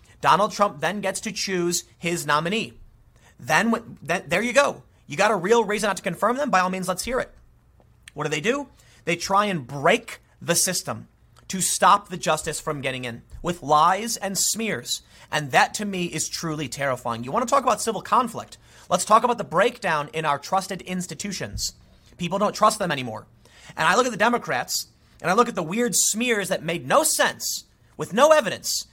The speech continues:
that were actually entertained. Why? They shouldn't have been. And that's a true threat to the actual system. By all means,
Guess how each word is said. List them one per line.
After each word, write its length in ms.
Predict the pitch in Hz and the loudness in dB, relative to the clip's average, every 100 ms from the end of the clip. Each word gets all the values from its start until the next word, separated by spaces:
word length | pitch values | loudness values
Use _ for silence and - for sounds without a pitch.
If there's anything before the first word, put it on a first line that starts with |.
| _ | _
that 100 | - | 2
were 80 | 220 | 4
actually 400 | 220 269 262 254 | 4 2 -2 -4
entertained. 680 | - 233 254 - 240 214 214 - _ | -4 -2 -2 -2 -4 -4 -8 -20 _
Why? 400 | 127 175 262 311 - | 2 4 4 2 -8
They 160 | 139 233 | -4 -4
shouldn't 340 | 233 302 285 | -2 -4 -4
have 160 | - 127 | -4 -4
been. 200 | 113 107 _ _ _ _ _ _ - | -8 -10 _ _ _ _ _ _ -10
And 120 | 143 | -2
that's 140 | 165 196 | -2 -2
a 60 | |
true 240 | - - 196 | -6 -6 -6
threat 440 | - 127 156 - | -6 -2 -2 -2
to 80 | - | -8
the 120 | 143 | -2
actual 340 | 135 - 135 120 | -2 -2 -8 -6
system. 380 | 180 - 92 - | -6 -8 -8 -4
By 120 | 196 | 0
all 260 | 214 247 | 2 2
means, 440 | 240 202 117 - | 2 -4 -6 -10